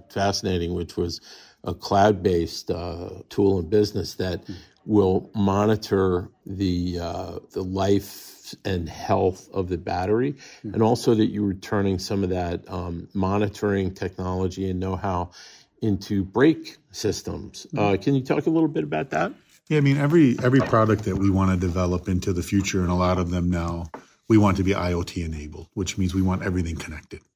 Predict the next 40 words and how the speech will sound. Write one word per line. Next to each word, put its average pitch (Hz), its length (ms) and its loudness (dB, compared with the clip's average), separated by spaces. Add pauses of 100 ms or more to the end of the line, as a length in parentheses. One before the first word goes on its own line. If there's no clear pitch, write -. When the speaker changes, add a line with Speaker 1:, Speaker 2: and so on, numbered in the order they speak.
(600)
Speaker 2:
And 101 260 4
whether 98 220 4
it's 92 140 0
a 95 40 0
battery 101 520 4
or 85 80 0
braking 104 440 0
system, 85 420 -6
there's 95 180 2
amounts 98 420 0
of 85 160 -6
data 90 320 -2
that 82 180 -10
come 90 220 -4
off 82 280 -8
of 76 140 -12
that, 78 240 -12
that 92 300 -4
if 95 120 -6
you 98 100 4
have 90 220 -2
the 87 120 -4
specific 82 420 -6
know-how 87 580 -2 (440)
and 107 120 4
you 98 120 4
create 98 340 2
a 90 60 4
digital 85 440 -2
twin 95 520 -4 (500)
for 95 300 2
either 87 200 0
the 80 100 -6
brake 85 280 -2
system 87 400 -4
or 80 60 -8
the 78 100 -8
battery, 82 680 -2 (520)
you 139 260 6
can, 101 720 2